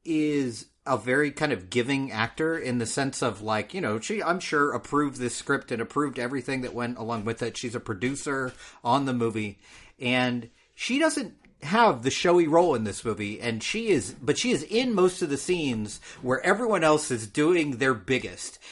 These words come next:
And she is just kind of a giving actor in the sense of allowing these other performances to breathe and not demanding her moment in, in these movies. Like, all those scenes with the rest of the family, she's there just kind of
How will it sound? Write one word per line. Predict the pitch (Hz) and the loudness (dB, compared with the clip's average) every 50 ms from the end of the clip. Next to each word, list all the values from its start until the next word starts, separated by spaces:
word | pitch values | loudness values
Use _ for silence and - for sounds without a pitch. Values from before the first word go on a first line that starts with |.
| - - - | -20 -10 -6
And | - - - | -6 -4 -2
she | - - 233 254 | -2 -2 0 0
is | 220 - | -2 0
just | - 185 170 - - | 0 -2 -2 -2 -2
kind | 156 165 165 151 | -2 -2 0 0
of | 143 131 110 - - | 0 -2 -2 -4 -6
a | 151 127 | -6 -6
giving | 117 110 104 147 170 180 175 160 143 | -6 0 2 2 2 2 0 -4 -2
actor | 131 127 135 - - 147 | 0 0 0 0 -2 -4
in | 127 113 | -2 -2
the | 117 | -2
sense | - - 139 131 - | -2 -2 -4 -2 -2
of | 143 117 123 | -4 -2 -2
allowing | 113 110 110 113 120 127 139 131 127 120 113 110 - - - - - - | -2 0 2 4 4 4 4 2 0 0 -2 -4 -6 -10 -16 -20 -10 -4
these | 131 147 143 156 151 | -2 -2 -2 0 2
other | 139 139 143 156 151 | 2 4 4 4 4
performances | 147 - 143 131 - 123 120 127 135 135 - - 147 123 - | 4 2 0 2 2 2 0 0 -2 -4 -4 -4 -4 -4 -2
to | - 113 | -4 -4
breathe | 85 90 110 120 131 135 143 143 143 120 | -2 0 0 0 2 2 0 0 -2 -4
and | 110 107 107 117 | -4 -2 0 2
not | 123 139 151 - 113 | 2 2 2 0 -2
demanding | 135 123 113 120 117 131 135 139 123 131 120 110 104 101 95 - - - - - | -2 0 0 0 0 0 0 0 2 2 2 0 0 -4 -8 -12 -16 -20 -20 -4
her | - 151 160 131 | 2 2 4 4
moment | 113 117 120 127 165 - 104 104 - - - - _ _ _ _ | 4 2 2 2 2 2 -2 -6 -10 -12 -16 -18 _ _ _ _
in, | - 143 135 143 | -2 0 0 0
in | 147 147 143 147 147 143 | 2 2 2 2 2 2
these | 131 120 110 98 104 | 2 0 0 0 2
movies. | 120 127 127 107 101 90 87 - - | 2 2 2 2 -2 -6 -6 -6 -6
Like, | 123 110 - - | -6 -6 -4 2
all | 151 160 190 220 240 233 | 6 6 8 8 8 8
those | 170 165 156 151 143 - | 8 6 6 6 4 2
scenes | - 190 196 185 165 135 110 104 | 0 0 0 0 0 -2 -2 0
with | 117 123 117 - | 0 0 0 0
the | 120 120 | -2 -4
rest | 104 104 113 139 147 - - | -4 -2 -2 -2 -2 -2 -2
of | 190 | -2
the | 147 127 | -2 -2
family, | 120 - 131 123 139 160 185 196 208 220 226 220 - - - - - | -2 -2 -2 0 0 0 -2 -4 -4 -4 -4 -6 -8 -14 -18 -20 -12
she's | - - - 240 269 285 - | -8 -4 -2 -2 -2 0 2
there | 262 240 220 196 | 4 4 4 4
just | - - 165 156 - - | 2 0 -2 -2 -2 -2
kind | - 170 185 180 | -2 -2 0 2
of | 165 151 123 107 - | 2 2 2 0 -6